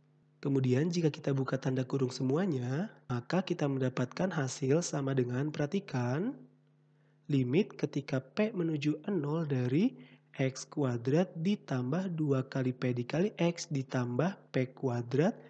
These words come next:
dikurang satu dikurang x kuadrat ditambah dengan satu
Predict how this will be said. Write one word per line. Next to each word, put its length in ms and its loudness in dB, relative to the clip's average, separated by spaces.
dikurang 480 2
satu 480 -2
dikurang 480 -2
x 160 -8
kuadrat 640 0
ditambah 800 -2
dengan 240 -2
satu 560 0